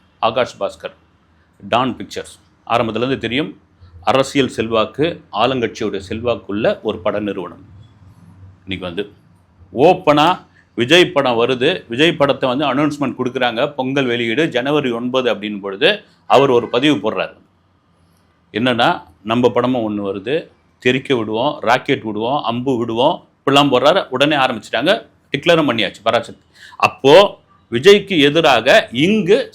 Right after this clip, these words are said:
சிவகார்த்திகேயனை திட்டமிட்டு கொண்டு வந்து சேர்க்குறாங்க. அதுக்கு என்ன காரணம்னு மறுபடியும் சிவகார்த்திகேயனுக்கு ஒரு ப்ரெஷர் கொண்டு வராங்க.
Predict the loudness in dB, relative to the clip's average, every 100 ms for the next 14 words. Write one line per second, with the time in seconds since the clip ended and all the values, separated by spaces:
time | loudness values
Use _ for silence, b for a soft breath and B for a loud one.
0 | -4 0 2 2 0 -2 -2 -2 -2 -2
1 | -2 -6 0 0 0 -6 -6 -6 -6 -8
2 | -8 -6 -4 4 4 4 2 0 0 0
3 | 0 -2 -4 4 6 8 8 6 4 0
4 | -2 0 0 0 -2 0 0 -2 -4 -6
5 | -6 -6 -4 -2 -4